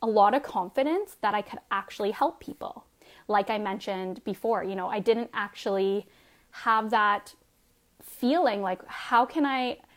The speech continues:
a hundred percent know that what I'm gonna recommend is actually gonna be helpful for people?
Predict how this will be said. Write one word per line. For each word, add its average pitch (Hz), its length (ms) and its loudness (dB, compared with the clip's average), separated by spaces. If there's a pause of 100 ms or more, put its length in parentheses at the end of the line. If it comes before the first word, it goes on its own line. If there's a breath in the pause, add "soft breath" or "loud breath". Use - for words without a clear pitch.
a 226 40 -8
hundred 262 280 0
percent 262 300 -4
know 208 340 4
that 233 160 2
what 196 200 2
I'm 214 120 -2
gonna 226 160 -6
recommend 190 440 -4
is 185 100 -8
actually - 380 -6
gonna 185 120 -6
be 190 120 -6
helpful - 320 -6
for - 120 -12
people? - 460 -14